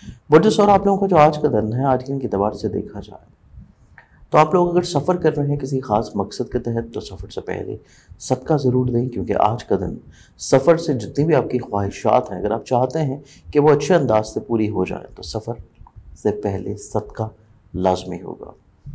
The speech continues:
नेक्स्ट ज़ोडिक साइन जेमिनी, बुर्ज चौसा। बुर्ज चौसा आप लोगों का जो आज का दिन है, माली लेन देन में असराफ बरतने की बजाय चीज़ों को थोड़ा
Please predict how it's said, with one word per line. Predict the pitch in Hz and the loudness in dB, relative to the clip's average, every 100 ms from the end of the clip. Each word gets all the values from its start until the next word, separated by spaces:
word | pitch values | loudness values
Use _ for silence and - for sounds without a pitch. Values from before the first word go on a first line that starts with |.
| - _ 92 | -20 _ -2
नेक्स्ट | 95 | 2
ज़ोडिक | 104 104 107 | 4 2 0
साइन | 113 104 | -4 -2
जेमिनी, | 101 95 101 139 139 | -2 -2 -2 -4 -6
बुर्ज | 90 - | -10 -10
चौसा। | - - - - _ _ - - - - - - | -16 -14 -14 -18 _ _ -20 -20 -20 -20 -20 6
बुर्ज | 147 156 | 8 8
चौसा | 170 180 180 | 8 6 6
आप | 160 | 4
लोगों | 170 170 | 2 0
का | |
जो | 139 | 2
आज | 107 113 | 2 0
का | - | -4
दिन | 92 92 98 | -4 -4 -4
है, | 113 | -2
माली | 117 120 139 | 2 2 0
लेन | 127 123 123 | 0 2 2
देन | 123 120 | 0 -2
में | 120 120 117 120 - - - - | -4 -4 -4 -6 -12 -20 -20 -6
असराफ | 117 - 98 98 117 - - 98 | -4 0 2 2 0 -12 -16 -4
बरतने | 98 92 107 | -4 -2 -4
की | 101 98 | -4 -4
बजाय | 90 87 92 - - - - | -4 -4 -6 -10 -20 -20 -4
चीज़ों | 175 185 | -2 0
को | 175 | -2
थोड़ा | 165 143 | 0 0